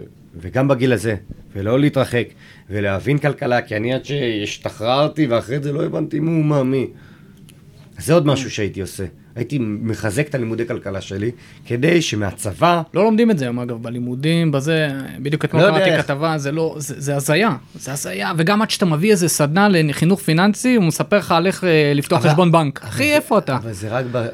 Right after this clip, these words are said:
Speaker 1: בקורס למשתחררים מביאים לך את זה. אני אומר, וואלה, בהכנה לצבא כבר.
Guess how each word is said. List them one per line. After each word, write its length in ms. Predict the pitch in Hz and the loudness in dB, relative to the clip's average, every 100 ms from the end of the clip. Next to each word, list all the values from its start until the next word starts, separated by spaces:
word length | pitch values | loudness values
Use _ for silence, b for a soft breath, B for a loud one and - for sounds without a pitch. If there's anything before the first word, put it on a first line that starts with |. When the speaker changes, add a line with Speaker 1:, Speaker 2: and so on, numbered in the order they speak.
| 107 | -6
Speaker 1:
בקורס 420 | 104 120 120 - | -8 -6 -6 -4
למשתחררים 1200 | 117 98 92 90 90 90 87 - 95 90 104 113 | -2 -2 -4 -4 -6 -6 -6 -8 -10 -6 -4 -4
מביאים 240 | 87 92 | -4 -6
לך 100 | 82 | -6
את 100 | 90 | -8
זה. 100 | 82 | -6
אני 120 | 95 | -4
אומר, 260 | 123 117 123 | -2 -2 -2
וואלה, 280 | 101 113 110 80 - - - - - - - - - - 98 | 0 -2 -2 -6 -14 -20 -20 -20 -20 -20 -20 -20 -20 -14 -6
בהכנה 440 | 92 87 98 104 | -6 -6 -4 -2
לצבא 380 | 123 - 78 80 | -2 -4 -12 -12
כבר. 160 | 80 85 | -14 -20